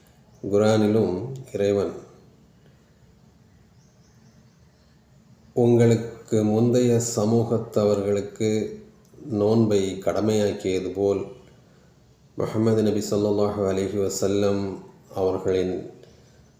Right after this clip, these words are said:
உம்மத்தாகிய நமக்கும் நோன்பினை கடமையாக்கியுள்ளதாக" திருக்குர்ஆனிலே இறைவன் குறிப்பிடுகிறான். வருடத்திற்கு பனிரெண்டு மாதங்கள் அனைவரும் அறிந்ததே.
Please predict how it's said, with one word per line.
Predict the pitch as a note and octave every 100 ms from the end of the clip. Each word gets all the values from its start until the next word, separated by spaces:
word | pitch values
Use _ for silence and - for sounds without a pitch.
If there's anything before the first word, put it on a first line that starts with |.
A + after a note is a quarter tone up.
| -
உம்மத்தாகிய | G2 G#2 G#2 - F#2+ F2+ F#2 F2+ E2
நமக்கும் | F2 F#2+ G#2 - A2+ A2 G#2+ G#2 - - - - - _
நோன்பினை | F#2 F#2+ G#2 G#2 G2 F2+ E2+ E2 - - - - - - - - - - -
கடமையாக்கியுள்ளதாக" | G2 A2 A2 F#2+ - - F#2 F#2 F2 F2 D#2+ G#2 G#2 - - - - _ _
திருக்குர்ஆனிலே | - G#2+ G2+ F#2 F2 E2+ E2 F2 E2+ D#2+ -
இறைவன் | F2+ F2 E2+ E2 -
குறிப்பிடுகிறான். | - - - - - - - - - - - - E5+ E5+ _ - _ _ - A#4 A4+ A4 - _ - - - - - - - _ _ - - - - _ - _ - - - - - - - - - - - - - -
வருடத்திற்கு | - - A2+ A#2 B2+ - C3 A2+ - B2+
பனிரெண்டு | - G#2+ G#2+ A2+ A#2 A2+ A2
மாதங்கள் | G2+ G2 G2+ F#2+ F#2 F#2 F#2+
அனைவரும் | - G2 G2+ G2+ G2
அறிந்ததே. | F2 E2+ F2+ E2+ E2+ G2